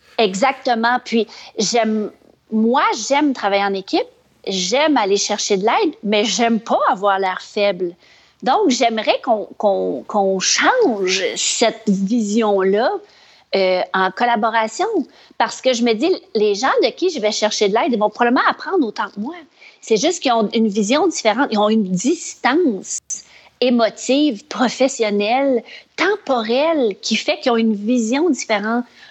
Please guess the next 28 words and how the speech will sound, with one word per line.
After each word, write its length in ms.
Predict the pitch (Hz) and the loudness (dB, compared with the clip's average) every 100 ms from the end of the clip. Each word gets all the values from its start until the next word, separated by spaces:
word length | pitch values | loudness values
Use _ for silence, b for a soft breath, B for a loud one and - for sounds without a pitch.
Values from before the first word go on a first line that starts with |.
| - | -2
un 120 | 214 233 | 2 2
angle 200 | 381 330 | 2 0
différent. 220 | 247 285 | 0 -2
Combien 300 | 294 403 440 453 | 0 2 0 -2
de 60 | |
fois 180 | - 523 539 B B B | -2 -2 -2 B B B
les 140 | 240 | -2
gens 140 | 214 311 392 | 0 0 0
vont 80 | 220 | 0
venir 140 | 247 | 2
me 80 | 240 | 2
dire, « 160 | 226 240 | 0 0
Sylvie, 140 | 392 453 | 2 2
je 40 | 480 | 0
suis 60 | |
pas 100 | 466 | -2
capable 300 | 453 370 415 427 | -2 0 2 0
de 80 | 370 | 0
faire 160 | 339 | 0
ça. » 100 | 339 403 | 2 0
Je 60 | 214 | 2
dis, « 140 | 202 | 2
Mais 140 | 208 | 2
fais 180 | 208 220 | 0 -2
ça. » 160 | 226 359 392 | 0 0 0
Ils 40 | |
vont 100 | 208 | 0
dire, « 180 | 180 | 0